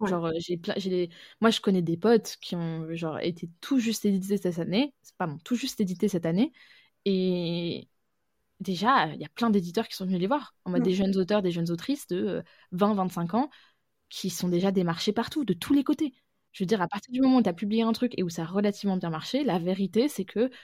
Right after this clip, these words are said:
Speaker 2: t'es démarché tout le temps. Surtout si t'es en plus présent sur les réseaux sociaux, et cetera, et que, bon, bah, tu vends bien, ou voilà.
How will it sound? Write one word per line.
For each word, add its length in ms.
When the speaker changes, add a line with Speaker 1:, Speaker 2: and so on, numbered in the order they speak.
Speaker 2:
t'es 120
démarché 540
tout 180
le 60
temps. 220
Surtout 260
si 140
t'es 100
en 100
plus 200
présent 340
sur 160
les 80
réseaux 240
sociaux, 320
et 60
cetera, 440
et 40
que, 120
bon, 180
bah, 120
tu 160
vends 140
bien, 340
ou 220
voilà. 240